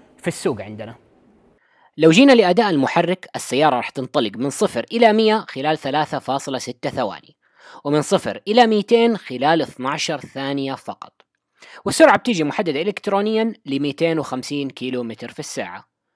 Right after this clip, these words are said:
ولكن ممكن إنها توصل لثلاثمية وخمسة كيلومتر في الساعة لو كان عليها مجموعة دايناميك بلس الاختيارية. بالنسبة لناقل الحركة، هو طبعًا الثمانية سرعات أوتوماتيك، والدفع الأساسي هو كواترو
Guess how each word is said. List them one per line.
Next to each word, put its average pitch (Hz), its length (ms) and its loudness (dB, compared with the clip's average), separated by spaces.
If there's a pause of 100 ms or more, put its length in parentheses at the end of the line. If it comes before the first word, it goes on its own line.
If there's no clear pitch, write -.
(220)
ولكن 175 440 4
ممكن 202 440 6
إنها 120 200 -8
توصل 135 380 -4
لثلاثمية 180 920 -2 (420)
وخمسة 208 400 2
كيلومتر 196 440 -2
في - 80 -10
الساعة 226 460 4 (220)
لو 180 200 2
كان 208 200 0
عليها 180 280 0
مجموعة 170 560 -2 (440)
دايناميك 160 580 -2
بلس - 480 -6
الاختيارية. 92 580 -2 (500)
بالنسبة 247 300 4
لناقل 220 280 2
الحركة، 240 480 2 (300)
هو 190 180 8
طبعًا 170 520 2
الثمانية 139 440 -2
سرعات 110 420 -8
أوتوماتيك، 220 520 -4 (200)
والدفع 240 400 0
الأساسي 208 640 -2 (240)
هو 180 180 6
كواترو 170 640 2